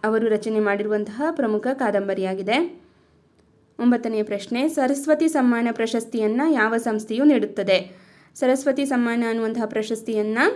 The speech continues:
ಕೆ ಕೆ ಬಿರ್ಲಾ ಫೌಂಡೇಶನ್ ಅನ್ನುವಂತಹ ಸಂಸ್ಥೆ ನೀಡುತ್ತೆ.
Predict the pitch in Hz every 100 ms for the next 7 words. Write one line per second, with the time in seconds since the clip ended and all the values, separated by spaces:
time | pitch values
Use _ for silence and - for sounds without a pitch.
0 | - - _ - - - - - - -
1 | 269 277 302 285 254 254 254 233 220 214
2 | 220 202 175 220 220 208 208 208 202 196
3 | 254 359 427 - 226 208 190 190 254 392
4 | - -